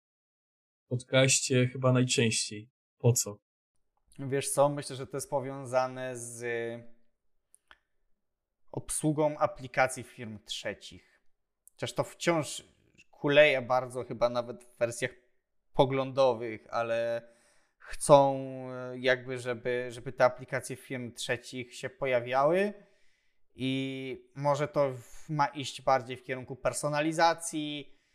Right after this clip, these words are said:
Speaker 2: em, dostosowania do poszczególnych użytkowników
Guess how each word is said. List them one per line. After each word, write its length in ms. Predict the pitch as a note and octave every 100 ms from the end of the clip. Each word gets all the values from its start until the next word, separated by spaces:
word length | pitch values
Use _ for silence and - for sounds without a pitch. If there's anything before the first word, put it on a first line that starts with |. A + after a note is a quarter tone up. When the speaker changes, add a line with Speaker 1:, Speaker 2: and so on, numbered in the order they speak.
| _ _ _
Speaker 2:
em, 720 | - A#2+ A#2+ A#2+ B2 B2 B2
dostosowania 580 | C3+ D3 D3 D3+ D3+ D3+
do 100 | C#3+
poszczególnych 600 | - - D#3+ C#3+ D3 C#3+
użytkowników 1000 | C#3+ D3 - D#3 D3+ D#3 - A#3 C#4+ -